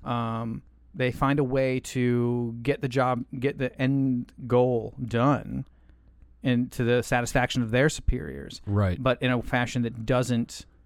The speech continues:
Speaker 1: um,
Speaker 2: Minimize,
Speaker 1: well,
Speaker 2: uh,
Speaker 1: that doesn't jeopardize you or, or alienate you or, or make you do something you shouldn't have to do or something like that. Um, then you have people way down at the bottom, like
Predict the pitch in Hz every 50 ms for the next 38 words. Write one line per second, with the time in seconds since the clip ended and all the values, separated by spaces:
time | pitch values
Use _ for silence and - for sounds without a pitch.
0 | _ _ - 123 135 143 143 127 - 123 117 110 110 113 123 113 - - - -
1 | - 143 143 117 117 117 113 110 113 117 - 139 165 160 185 160 131 127 156 151
2 | - 170 151 139 139 135 117 113 117 120 120 120 120 120 123 131 139 123 120 117
3 | 117 113 113 117 117 - - 113 113 117 113 113 113 113 - 120 120 120 127 120
4 | 117 120 123 113 113 117 113 110 113 113 - - 113 113 110 110 110 107 107 -
5 | - - - - - _ _ - - - - 127 123 131 127 - 139 123 131 131
6 | 120 - 127 117 120 120 117 113 117 117 113 - - - - _ - - - -
7 | 131 120 117 104 110 110 - - - 120 113 113 110 113 110 - 110 110 110 110
8 | 113 - - - - - - - - - - - - - - - - 123 117 113
9 | 117 117 147 170 190 180 180 185 180 - 190 185 175 180 180 175 185 - 196 180
10 | 175 175 180 175 185 185 196 190 185 180 180 185 175